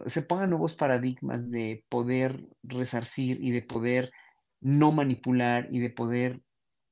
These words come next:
darle un cauce a esto, que ahora sí están al cuarto para las diez, al, al diez para las doce más bien, y ya urge que Ayotzinapa se aclare, porque eso fue una de las promesas de campaña del presidente,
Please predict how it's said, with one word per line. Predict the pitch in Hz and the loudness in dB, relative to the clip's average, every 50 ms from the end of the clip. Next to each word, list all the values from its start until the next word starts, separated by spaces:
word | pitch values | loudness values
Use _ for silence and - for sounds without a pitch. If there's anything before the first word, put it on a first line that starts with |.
| _ _ _ - | _ _ _ -8
darle | 113 120 131 139 131 123 120 123 127 | 0 6 8 8 8 6 4 2 2
un | 127 120 | 2 2
cauce | - 120 120 123 117 - 127 | 2 2 0 0 0 -2 -4
a | 110 113 | -2 -2
esto, | 117 110 - - 127 - | -2 -4 -4 -6 -4 -2
que | - 120 113 113 - - - - | 0 0 2 2 0 -4 -2 2
ahora | 131 135 135 131 | 4 6 6 4
sí | - - 135 131 127 131 139 127 | 2 0 0 0 0 -2 -6 -8
están | 120 - 127 127 131 | -8 -6 -6 -4 -4
al | 127 117 - | -4 -4 0
cuarto | - 131 135 143 147 - 131 - | 4 4 4 4 4 0 -6 -4
para | - 113 107 | -4 -4 -4
las | 107 104 110 | -4 -4 -2
diez, | 113 117 117 117 117 - | 2 2 4 2 2 0
al, | 110 101 110 113 110 104 | -4 -6 -4 -4 -2 0
al | 110 123 | 2 4
diez | 120 131 175 185 175 - | 6 8 8 8 8 8
para | 147 123 107 | 4 4 6
las | 110 107 104 104 | 4 0 -2 0
doce | 110 113 113 127 120 | -2 -2 -2 -2 -4
más | 117 117 110 107 | -4 -4 -2 0
bien, | 113 113 113 117 - - - - _ _ _ _ _ - | 0 0 0 -2 -6 -14 -20 -20 _ _ _ _ _ -2
y | 139 135 127 | 0 4 6
ya | 156 147 147 | 6 8 8
urge | 147 143 139 - 139 127 | 8 6 4 2 0 -4
que | 131 - 117 110 | -2 -2 -2 0
Ayotzinapa | 104 104 107 104 - - 123 117 113 104 - - 113 | 0 -2 -4 -4 -6 -4 -4 -4 -4 -4 -4 -6 -6
se | 113 - 113 | -6 -6 -6
aclare, | 92 - - - 101 98 101 101 | -8 -6 -4 -4 -2 -2 -2 -4
porque | - 117 117 135 | -8 -8 -6 -6
eso | 127 139 143 127 | -4 -4 -6 -6
fue | - 139 135 | -4 -2 -2
una | 135 135 131 127 | 0 0 0 -2
de | 123 | -2
las | 113 113 - | -4 -6 -10
promesas | - - 120 117 117 120 127 123 | -8 -8 -6 -4 -4 -4 -4 -4
de | 117 113 | -4 -4
campaña | - 120 104 - 131 135 | -6 -6 -4 -2 0 0
del | 131 123 117 | 2 0 0
presidente, | - - 110 - - 120 123 127 131 127 160 175 175 | -2 -6 -6 -4 -2 0 2 2 2 2 2 -2 -2